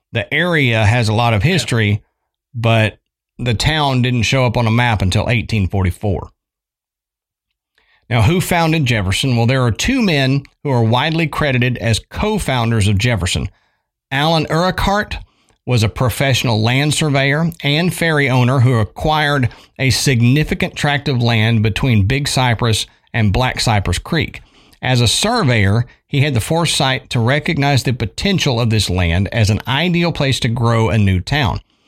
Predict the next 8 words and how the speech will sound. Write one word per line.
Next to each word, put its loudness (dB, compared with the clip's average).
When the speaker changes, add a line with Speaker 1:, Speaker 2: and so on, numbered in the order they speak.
Speaker 1:
So 0
its -2
navigable 0
river 2
system, 0
Big 0
Cypress -2
Bayou 2